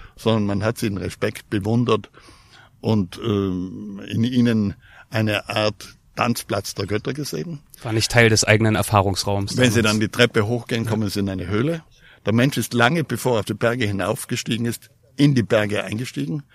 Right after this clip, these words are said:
Speaker 1: er hat sich in Höhlen Unterkünfte gebaut, er hat sich versteckt in Höhlen, er hat aus den Höhlen sehr viel rausgeholt, aus Bodenschätzen. Dann kommt ein Turm, in dem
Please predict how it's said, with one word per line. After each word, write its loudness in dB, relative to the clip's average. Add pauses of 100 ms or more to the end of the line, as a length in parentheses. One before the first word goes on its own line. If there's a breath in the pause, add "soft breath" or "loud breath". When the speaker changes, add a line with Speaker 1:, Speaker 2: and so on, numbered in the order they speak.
(360 soft breath)
Speaker 1:
er -4
hat -6
sich -6
in -6
Höhlen -2
Unterkünfte -6
gebaut, -4
er -6
hat -10
sich -10
versteckt -6
in -4
Höhlen, -4 (340 loud breath)
er 0
hat -2
aus 2
den 2
Höhlen 2
sehr 0
viel 0
rausgeholt, -2 (280 soft breath)
aus -18
Bodenschätzen. -4 (800 loud breath)
Dann 8
kommt 0
ein 0
Turm, 0
in -2
dem -2